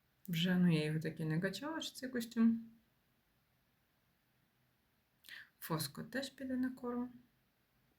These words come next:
Так, останній тут зробити.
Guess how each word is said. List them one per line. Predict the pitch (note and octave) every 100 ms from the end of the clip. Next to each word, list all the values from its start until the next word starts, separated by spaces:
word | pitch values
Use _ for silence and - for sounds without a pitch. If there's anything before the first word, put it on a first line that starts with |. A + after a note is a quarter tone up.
| _ _ _ _ _ _ _ _ _ - - - _
Так, | - F3 E3
останній | - - E3 E3 F3+ G#3
тут | A3+ - A#3
зробити. | - A#3+ A3+ A3+ A3+ A3+ A3+ A3+ A3+